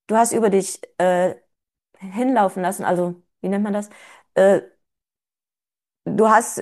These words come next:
äh, dir alles gefallen lassen mit meiner Tochter.“ Und dann sagte ich, „Das habe ich aber nicht. Ich habe jahrelang angegeben, dass ich darüber reden möchte. Und du hast mir das immer wieder verboten.“ Und sagt, „Ja, du hättest halt nie auf mich hören dürfen.“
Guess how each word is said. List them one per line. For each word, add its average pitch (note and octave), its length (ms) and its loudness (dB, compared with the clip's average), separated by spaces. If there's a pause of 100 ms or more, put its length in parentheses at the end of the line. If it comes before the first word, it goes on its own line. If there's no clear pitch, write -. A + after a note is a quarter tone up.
äh, G3 400 4
dir F#3+ 380 0
alles G#3+ 180 0
gefallen A#3+ 400 -4
lassen C#3 420 -10 (640)
mit F3 300 -2
meiner D#3+ 240 0
Tochter.“ - 460 -6 (1400)
Und G#3 200 -2 (140)
dann G#3 140 2
sagte G#3 240 2
ich, F#3+ 120 -10
„Das G3 220 -4
habe A#3 140 0
ich C4+ 120 -2
aber F#3 140 0
nicht. F#3 180 -4
Ich - 120 -6
habe G#3 140 -2 (120)
jahrelang G#3+ 540 2
angegeben, G3 500 0
dass F#3 100 0
ich F#3 100 -10
darüber F#3 220 -2
reden F#3+ 260 0
möchte. F3+ 320 -8 (320)
Und F3+ 160 -4
du A3 60 2
hast G#3+ 160 2
mir G#3+ 80 -4
das G3 120 -2
immer G3+ 240 0
wieder F#3 160 2
verboten.“ F#3 560 -2 (1080)
Und D3+ 60 -10
sagt, G#3+ 200 0
„Ja, A#3 140 0
du G#3+ 60 -2
hättest G3+ 200 -4
halt A3 160 -2
nie A3 220 0
auf G#3 140 -2
mich G3+ 160 -6
hören A#3+ 280 -2
dürfen.“ D3+ 360 -8